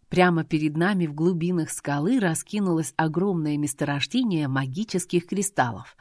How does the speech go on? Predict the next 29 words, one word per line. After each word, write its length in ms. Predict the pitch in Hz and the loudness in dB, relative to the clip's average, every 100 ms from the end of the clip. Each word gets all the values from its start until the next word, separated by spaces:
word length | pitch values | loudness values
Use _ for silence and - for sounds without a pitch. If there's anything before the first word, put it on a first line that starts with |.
| - | -6
Ваш 280 | 143 165 - | 4 4 4
дар 200 | 180 175 | 2 2
сам 320 | - 220 170 | 2 2 2
по 100 | 151 | 0
себе 380 | - 147 202 247 | 0 0 0 0
станет 480 | - 170 160 151 | 0 0 0 0
искать 440 | 156 - - 233 185 | -2 -2 0 0 0
выход 440 | 156 185 - 180 | -2 -2 -2 -2
наружу. 600 | 202 240 208 139 120 113 - _ | 2 2 2 0 -2 -8 -10 _
Внутренний 580 | 139 175 170 160 156 156 | 2 4 4 2 2 4
резерв 480 | 151 131 190 185 - | 4 4 4 2 0
переполнится 760 | 156 151 151 233 196 151 160 | 2 2 2 2 2 2 -2
почти 420 | 143 156 - - 160 | 0 -2 -2 -2 0
мгновенно, 840 | 160 160 196 214 220 175 135 131 | 2 2 2 2 2 2 0 0
в 40 | 123 | 0
особенности 680 | - 185 165 160 165 - | 2 2 2 2 2 2
у 100 | 185 | 0
тебя, 440 | 185 226 190 143 120 | 2 0 4 4 4
Лика. 480 | 131 170 - 117 - - | 0 0 -2 -6 -8 -6
Ни 140 | 165 | 0
в 120 | 165 - | 0 2
коем 260 | 190 170 | 2 2
случае 460 | 165 196 208 - 170 | 0 -2 -2 2 2
не 180 | 165 180 | 2 0
сопротивляйтесь, 920 | 170 160 156 160 147 170 180 - 135 | -2 -2 -2 2 2 4 2 0 -4
что 220 | - 160 | 0 0
бы 140 | 147 | 2
ни 100 | 143 | 0
происходило, 880 | 139 139 131 - 131 123 175 220 143 | -2 -2 -2 0 0 0 0 2 0